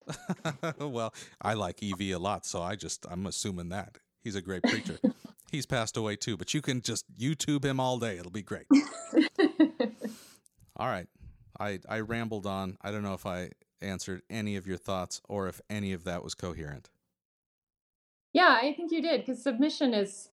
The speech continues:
Speaker 2: such a hot button topic, and I think you did cover it fairly well. Um,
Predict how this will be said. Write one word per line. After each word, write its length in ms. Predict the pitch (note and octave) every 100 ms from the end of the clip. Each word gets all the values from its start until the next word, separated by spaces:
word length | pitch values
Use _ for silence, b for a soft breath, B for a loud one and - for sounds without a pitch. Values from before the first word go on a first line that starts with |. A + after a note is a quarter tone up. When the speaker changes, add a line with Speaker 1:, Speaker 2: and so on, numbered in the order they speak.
| -
Speaker 2:
such 340 | - A3+ G#3+ -
a 140 | F#3
hot 360 | F3+ F3+ E3+ F3+
button 280 | F3+ F3+
topic, 440 | F3 F3 D#3+ B3+ F#4 - - _ G3
and 100 | F3+
I 80 |
think 300 | F#3 G#3+ G3+
you 160 | G3+ F#3+
did 460 | F#3+ F3 F#3+ F#3+ - -
cover 260 | C4 B3
it 180 | A#3 A3+ - _ _ -
fairly 360 | A3+ A3 G#3+
well. 580 | G3+ F#3 F3+ G#3 C#4+ - - - - -
Um, 460 | G#3 G#3 F#3 F3